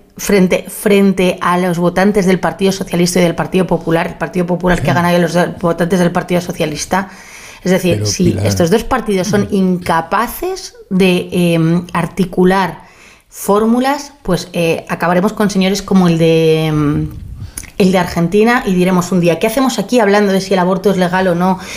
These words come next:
Speaker 1: ¿Qué hacemos aquí hablando del Estado? ¿Qué hacemos aquí hablando del cambio climático?".
Speaker 2: Sí, pero vamos a ver, Pilar,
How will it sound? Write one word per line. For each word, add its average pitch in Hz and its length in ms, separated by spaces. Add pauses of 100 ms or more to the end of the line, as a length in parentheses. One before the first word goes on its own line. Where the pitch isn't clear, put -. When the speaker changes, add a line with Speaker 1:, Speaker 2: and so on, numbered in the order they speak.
(180)
Speaker 1:
¿Qué - 80
hacemos 220 320
aquí 202 260
hablando 190 360
del 190 140
Estado? 180 500 (340)
¿Qué 233 120
hacemos 226 280
aquí 196 220
hablando 190 320
del 180 120
cambio 180 280
climático?". 175 580 (600)
Speaker 2:
Sí, 135 180
pero 107 360
vamos 127 300
a 98 60
ver, 87 160
Pilar, 87 400